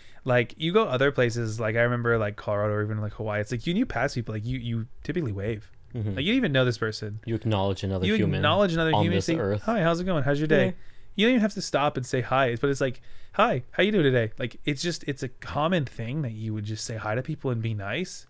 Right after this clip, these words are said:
Speaker 2: Mm-hmm.
Speaker 1: And again, I will not definitively say it's just our area, but, like, I feel
Speaker 2: Mm.
Speaker 1: like we could do better. Um, I, I
Speaker 2: Who,
Speaker 1: myse-
Speaker 2: can, can we, can we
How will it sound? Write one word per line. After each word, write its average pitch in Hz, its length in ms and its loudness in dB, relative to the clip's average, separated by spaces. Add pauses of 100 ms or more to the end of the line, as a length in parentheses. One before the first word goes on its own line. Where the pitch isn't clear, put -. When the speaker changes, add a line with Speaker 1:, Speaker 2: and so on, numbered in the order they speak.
(120)
Speaker 2:
Mm-hmm. 101 200 -6 (380)
Speaker 1:
And 147 520 0 (520)
again, 131 360 2
I 147 180 4
will 156 140 4
not 147 160 0
definitively 127 340 -2
say 117 160 -4
it's 110 140 -6
just - 180 -6
our 113 80 -8
area, 123 380 0
but, 123 180 -4
like, 120 260 -4 (320)
I - 120 0
feel 95 100 0
Speaker 2:
Mm. 240 80 6
Speaker 1:
like 143 60 2
we 135 100 0
could 117 140 0
do 107 100 -4
better. 110 400 -4 (480)
Um, 135 380 0
I, 185 420 0
I 170 140 4
Speaker 2:
Who, 170 60 8
Speaker 1:
myse- 185 220 2
Speaker 2:
can, 160 260 2
can 139 240 2
we, 139 160 4
can 139 220 2
we 139 320 4